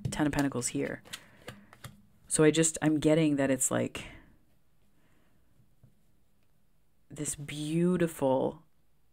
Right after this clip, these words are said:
things are coming back around and better than what you could have imagined the first time. You won the lottery.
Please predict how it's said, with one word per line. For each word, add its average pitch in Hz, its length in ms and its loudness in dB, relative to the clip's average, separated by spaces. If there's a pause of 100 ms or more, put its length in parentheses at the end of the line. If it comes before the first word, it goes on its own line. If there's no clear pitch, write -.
(1300)
things 170 320 -2
are 165 80 2
coming 156 320 2
back 131 260 -2
around 135 600 0 (100)
and 147 260 0
better 147 300 4
than 139 180 2
what 135 120 2
you 123 100 0
could - 180 -2
have 131 80 0
imagined 127 460 -2
the 127 40 -4
first - 320 -6
time. 127 300 -6
You 143 140 -6
won 143 200 -4
the 139 60 -6
lottery. 151 640 -8